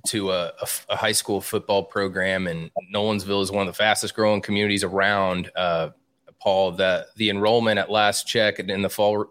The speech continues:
enrollment report this year was, uh, fourteen hundred and fifty-four students. Um, as things kind of progress this way, do you think you guys, uh, have to think about what you can do to prepare for a potential move to Class six A?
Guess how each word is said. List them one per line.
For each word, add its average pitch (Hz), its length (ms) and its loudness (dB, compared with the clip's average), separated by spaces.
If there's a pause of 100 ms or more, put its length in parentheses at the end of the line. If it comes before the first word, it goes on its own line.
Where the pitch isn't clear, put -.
(120)
enrollment 101 400 0
report 92 440 -4
this 95 200 -4
year 98 160 -2
was, 87 220 -4
uh, - 180 -12 (460)
fourteen 131 580 0
hundred 113 320 0
and 104 100 -2
fifty-four 110 500 -4
students. - 680 -4
Um, 87 460 -4
as 110 140 0
things 147 240 2
kind 143 180 2
of 110 60 -4
progress 107 400 2
this 110 200 0
way, 110 460 2 (800)
do 110 80 0
you 110 80 2
think 131 220 -2
you 123 80 0
guys, 113 580 4
uh, 104 220 -2
have 123 260 0
to 110 80 -4
think 131 260 -2
about 117 300 4
what 117 140 0
you 113 60 -4
can 117 60 -2
do 117 100 2
to 117 60 -2
prepare 113 380 -2
for 113 140 -2
a 101 40 -2
potential 117 380 -4
move 113 180 -2
to 110 60 -6
Class 113 300 0
six - 180 -6
A? 117 340 -2